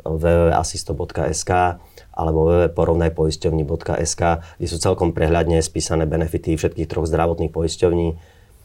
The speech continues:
Nájdete tam dokonca aj hlasovanie ľudí, ktorí tie služby využívajú. Podobne ako keď si hľadáte hotel. Tiež prídete na Booking a vyberáte si hotel podľa toho, koľko stojí, ale povedzme aj podľa hodnotenia tých užívateľov, ktorí boli, navštívili ten hotel.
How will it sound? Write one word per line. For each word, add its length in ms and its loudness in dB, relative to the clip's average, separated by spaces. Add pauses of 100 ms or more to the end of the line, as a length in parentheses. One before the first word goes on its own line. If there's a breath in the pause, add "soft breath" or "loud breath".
(180)
Nájdete 320 2
tam 160 0
dokonca 320 -2
aj 80 -2
hlasovanie 880 2 (240 soft breath)
ľudí, 240 0
ktorí 240 0
tie 80 -4
služby 320 0
využívajú. 720 0
Podobne 320 6
ako 160 4
keď 160 0
si 80 2
hľadáte 320 4
hotel. 400 0 (160)
Tiež 160 -2
prídete 320 2
na 80 0
Booking 560 2 (400 loud breath)
a 160 -2
vyberáte 560 2
si 80 0
hotel 320 2
podľa 240 0
toho, 220 2 (100)
koľko 320 0
stojí, 480 4
ale 240 0
povedzme 400 4
aj 80 0
podľa 160 2
hodnotenia 640 2 (240 soft breath)
tých 240 -2
užívateľov, 560 2
ktorí 240 4
boli, 240 2
navštívili 400 -2
ten 160 -2
hotel. 240 -4